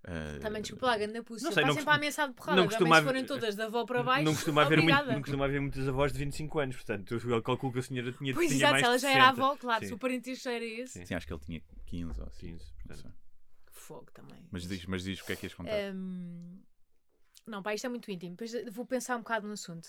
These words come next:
Speaker 1: Ok.
Speaker 2: Depois se, se decidir contar. Mas basicamente tem a ver com,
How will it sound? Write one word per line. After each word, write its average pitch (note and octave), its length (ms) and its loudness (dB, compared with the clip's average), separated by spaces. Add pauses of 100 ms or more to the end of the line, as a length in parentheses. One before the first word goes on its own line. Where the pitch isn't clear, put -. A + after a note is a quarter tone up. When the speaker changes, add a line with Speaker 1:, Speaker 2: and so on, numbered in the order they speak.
Speaker 1:
Ok. - 80 -20
Speaker 2:
Depois B3+ 260 -2
se, A#3 360 -2
se A3 200 -8
decidir G#3 300 -10
contar. G#3 420 -6
Mas B3+ 320 -2 (360)
basicamente C4 560 2
tem B3 200 0
a A3+ 40 -2
ver B3 220 -2
com, A3+ 400 -6